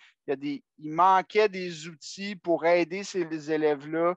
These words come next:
euh, quand ils allaient en stage. Puis nous, on trouvait qu'au niveau des services complémentaires et des sarca, on avait un,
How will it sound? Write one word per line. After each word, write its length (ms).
euh, 280
quand 160
ils 180
allaient 180
en 200
stage. 580
Puis 140
nous, 260
on 280
trouvait 420
qu'au 180
niveau 220
des 140
services 400
complémentaires 920
et 80
des 180
sarca, 680
on 200
avait 260
un, 280